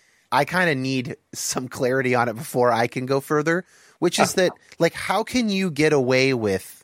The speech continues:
Speaker 1: in it, to use the one language, you're, you're a pastor in Florida, is that right?
Speaker 2: I'm about to move to Florida. I'm
Speaker 1: About to
Speaker 2: currently
Speaker 1: move.
Speaker 2: serving in Tennessee, um,
Speaker 1: Okay.
Speaker 2: in Franklin, Tennessee, at Christ Community Church.
Speaker 1: That's right, Franklin, Tennessee.
Speaker 2: Yeah.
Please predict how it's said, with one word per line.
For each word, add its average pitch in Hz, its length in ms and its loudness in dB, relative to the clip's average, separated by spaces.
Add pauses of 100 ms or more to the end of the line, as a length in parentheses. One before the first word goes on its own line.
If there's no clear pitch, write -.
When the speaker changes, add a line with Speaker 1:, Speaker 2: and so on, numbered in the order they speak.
Speaker 1:
in 107 180 -8
it, 107 240 -6
to 117 100 -4
use 101 280 -4
the 92 160 -8 (300)
one 117 340 -4
language, 87 500 -8 (540)
you're, 170 280 0
you're 180 220 0
a - 40 2
pastor 170 480 -2
in 135 160 -4
Florida, 160 520 0
is 139 100 -4
that 127 140 0
right? 127 320 -2 (640)
Speaker 2:
I'm 139 240 4
about 147 360 4
to 127 60 2
move 160 220 4
to 101 60 -4
Florida. 92 360 0
I'm 98 100 -2
Speaker 1:
About 98 100 -10
to 160 60 4
Speaker 2:
currently 120 340 4
Speaker 1:
move. 82 100 -8
Speaker 2:
serving 131 300 4
in 107 160 2
Tennessee, 110 760 0
um, 110 200 2 (100)
Speaker 1:
Okay. 101 220 0
Speaker 2:
in 107 140 -6
Franklin, 139 280 0
Tennessee, 123 380 0
at 107 60 -4
Christ 117 280 0
Community 101 380 -4
Church. - 220 -10
Speaker 1:
That's 170 200 0
right, 107 160 -2
Franklin, 147 340 -4
Tennessee. 135 360 -4
Speaker 2:
Yeah. 90 40 -10